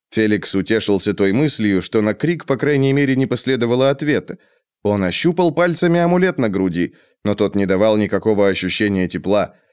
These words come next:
Возможно, тёмная магия не действовала тут, а, возможно, искривляющая буря вызвала его перегрузку.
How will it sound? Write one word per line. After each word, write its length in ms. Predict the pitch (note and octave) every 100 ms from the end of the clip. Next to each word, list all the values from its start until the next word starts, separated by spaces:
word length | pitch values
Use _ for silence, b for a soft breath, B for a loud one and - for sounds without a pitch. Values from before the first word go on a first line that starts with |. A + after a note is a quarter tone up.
| _
Возможно, 680 | A2+ D#3+ D#3 G3 A3+ G3+ G3+
тёмная 360 | G3 F#3 F3
магия 400 | E3+ F#3+ D#3 D#3+
не 180 | D3+ D#3
действовала 640 | C#3 D#3+ C3 - F#2 F2+
тут, 280 | F2+ F2 E2 _ _ _ -
а, 120 | G#2
возможно, 520 | F#2 E2+ A#2 C3 G2
искривляющая 760 | F2+ G2 F2+ G#2+ A2 F#2+ G2+ F#2+
буря 360 | F#2 C#3 C#3
вызвала 380 | A2+ C#3 A#2+ B2+
его 220 | C3 C3
перегрузку. 720 | C3 C3+ C3 D3+ G#2+ - -